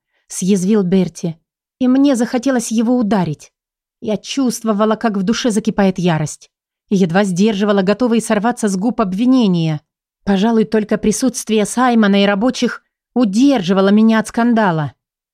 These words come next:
"А ты, смотрю, и тут сумела неплохо устроиться", насмешливо протянул Берти,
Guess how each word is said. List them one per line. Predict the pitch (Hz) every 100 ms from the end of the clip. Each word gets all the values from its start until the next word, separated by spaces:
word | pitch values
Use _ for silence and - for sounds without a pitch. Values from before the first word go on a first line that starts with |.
| _ _ _ -
"А | 165
ты, | - 160
смотрю, | - 165 160 185
и | 208
тут | 214 185 170 160
сумела | - 214 226 196 165
неплохо | 170 165 190 -
устроиться", | 180 180 - 214 196 151 139 - 143 - _ _ _ _
насмешливо | 190 - - 226 247 233 208
протянул | 208 208 220 233 220
Берти, | 214 226 - 196 160